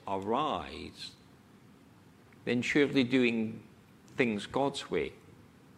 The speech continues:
heeding the call, is how we proceed. And that causes difficulty.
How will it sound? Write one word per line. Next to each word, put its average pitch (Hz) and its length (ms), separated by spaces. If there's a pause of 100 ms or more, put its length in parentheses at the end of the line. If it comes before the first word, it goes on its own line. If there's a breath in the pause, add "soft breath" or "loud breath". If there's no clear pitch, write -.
(640)
heeding 139 460
the 113 60
call, 127 420
is 76 160
how 107 140
we 101 180
proceed. - 640 (1700)
And 139 120
that 156 300
causes 160 680
difficulty. - 840